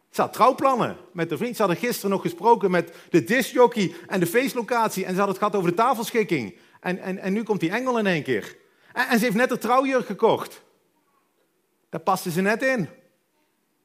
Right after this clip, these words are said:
En, en, en,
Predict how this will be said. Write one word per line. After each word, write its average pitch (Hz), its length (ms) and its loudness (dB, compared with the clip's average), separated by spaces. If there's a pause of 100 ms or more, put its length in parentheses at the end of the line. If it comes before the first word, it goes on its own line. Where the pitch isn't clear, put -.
(2500)
En, - 180 -6
en, - 160 -12
en, - 140 -14